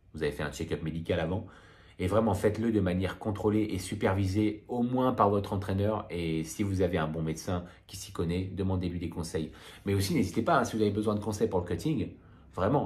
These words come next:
contactez-moi. Moi, je peux vous donner, euh, des petites billes, euh, personnalisées. Si vous me dites, « Voilà, moi j'ai ça comme problème, qu'est-ce que je peux faire ? » Mais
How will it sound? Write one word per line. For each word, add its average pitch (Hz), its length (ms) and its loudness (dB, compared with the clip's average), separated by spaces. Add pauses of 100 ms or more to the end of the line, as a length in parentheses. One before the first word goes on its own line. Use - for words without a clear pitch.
(160)
contactez-moi. 95 640 0
Moi, 107 180 2
je 98 140 0
peux 98 180 -2
vous 92 160 -2
donner, 90 320 0
euh, 82 220 -2
des 85 100 -2
petites 95 240 -10
billes, 110 320 0 (560)
euh, 80 1000 -2 (560)
personnalisées. 113 560 2
Si 170 100 -6
vous 107 80 -2
me 107 60 0
dites, « 110 140 -2
Voilà, 110 260 4
moi 92 120 0
j'ai 92 120 -2
ça 95 160 -2
comme 90 160 0
problème, 107 300 2
qu'est-ce 98 160 -2
que - 80 -6
je - 80 -8
peux - 100 -4
faire ? » 139 240 0
Mais 78 80 -8